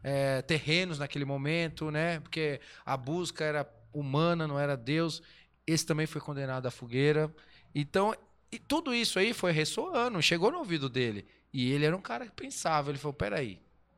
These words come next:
o que que esses caras fizeram? Por que que eles fizeram isso?" Era só, são pessoas estudadas, professores. O John Wycliffe era um baita de um professor respeitado. Por que que ele tá, é, essa crítica? Vamos analisar. Ele começou a estudar.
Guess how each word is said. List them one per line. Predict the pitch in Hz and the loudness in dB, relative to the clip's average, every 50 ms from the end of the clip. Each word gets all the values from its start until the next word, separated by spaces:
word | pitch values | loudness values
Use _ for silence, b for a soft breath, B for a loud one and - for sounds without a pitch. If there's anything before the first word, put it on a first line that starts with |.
| _ _ _ _ _ _ _ _ _ - | _ _ _ _ _ _ _ _ _ -20
o | |
que | - - | -18 -16
que | 196 - | -10 -8
esses | - - 208 - | -8 -6 -6 -6
caras | - - 143 135 131 | -4 -2 -2 -2 -2
fizeram? | - - 117 127 127 | -4 -4 -4 -4 -4
Por | - - 269 285 | -2 -4 -4 -2
que | - 277 254 - | 0 0 0 0
que | - 165 | 0 -4
eles | 143 135 | -4 -4
fizeram | - 135 127 143 143 139 139 | -4 -2 0 0 2 2 0
isso?" | 135 123 B B B B B B - | 0 -2 B B B B B B -2
Era | 190 220 220 202 | 0 0 0 0
só, | - - - 233 247 240 B B B B B B | -2 0 0 0 0 0 B B B B B B
são | - - 202 208 | -8 -6 -6 -2
pessoas | 196 - 214 196 - 202 208 202 185 | 0 2 2 2 2 2 0 0 0
estudadas, | 202 208 - - 262 262 185 131 131 117 107 101 92 87 98 92 - - - - - - _ _ _ _ _ - - | -2 -2 -2 -4 -6 -8 -2 0 0 0 0 -2 -4 -8 -12 -12 -12 -12 -14 -14 -18 -20 _ _ _ _ _ -20 -10
professores. | - - 170 190 - - 214 185 - - - - 151 147 147 143 131 113 104 98 - - - - - _ _ _ _ _ _ _ - - - - - _ | -4 -2 -2 0 0 0 0 0 0 -2 -2 -2 0 2 2 2 0 0 -4 -8 -10 -12 -14 -16 -20 _ _ _ _ _ _ _ -20 -20 -20 -20 -20 _
O | - 131 127 120 117 117 110 107 | -12 -8 -8 -6 -6 -6 -6 -4
John | 107 139 139 139 | -2 0 2 2
Wycliffe | 135 143 156 - - - - 170 | 2 0 -2 -4 -8 -8 -6 -6
era | 180 196 | -6 -6
um | 170 | -4
baita | 131 143 143 165 180 - | 0 2 2 2 2 0
de | 175 | -6
um | 160 | -8
professor | - 175 160 - 170 165 | -8 -8 -6 -6 -4 -4
respeitado. | 165 170 160 - 180 170 147 - - 143 135 123 110 104 b b b - - | -4 -6 -4 -4 -4 -4 -2 0 0 0 0 -2 -4 -10 b b b -18 -14
Por | - 320 | -14 -12
que | - - 175 139 | -8 -6 -6 -6
que | - 156 | -4 -6
ele | 139 135 127 | -6 -6 -6
tá, | - - 139 135 127 123 117 B B B B B B B | -6 -4 -2 -2 -2 -2 -4 B B B B B B B
é, | - 131 127 131 - | -4 -2 -2 -2 -2
essa | 143 - - 147 | -2 -2 -2 -2
crítica? | - - - 139 113 - - - - 104 90 - - - _ - | -4 -2 -2 -2 -2 -2 -4 -6 -8 -10 -14 -14 -18 -20 _ -4
Vamos | 135 131 247 277 247 226 | -2 -2 -2 -4 -6 -4
analisar. | 196 170 165 160 151 131 117 110 117 113 113 | -2 0 0 0 0 -2 -2 -2 -2 -2 -4
Ele | 107 110 | -4 -8
começou | - - - 240 220 - 226 | -10 -14 -12 -10 -10 -10 -10
a | |
estudar. | 226 - - - 247 160 135 139 139 135 | -12 -14 -12 -6 -4 -4 -4 -4 -6 -10